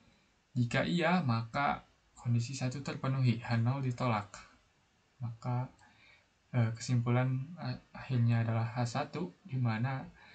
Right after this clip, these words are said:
eh, ada perbedaan atau pengaruh ya antara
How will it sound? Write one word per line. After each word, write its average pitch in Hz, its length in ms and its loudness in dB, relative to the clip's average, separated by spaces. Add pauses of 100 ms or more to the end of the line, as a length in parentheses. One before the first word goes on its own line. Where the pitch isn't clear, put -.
(340)
eh, 107 640 -4
ada 131 240 -2 (480)
perbedaan 117 720 0 (420)
atau 123 300 -4
pengaruh 120 460 4 (100)
ya 120 220 -2 (760)
antara 117 640 2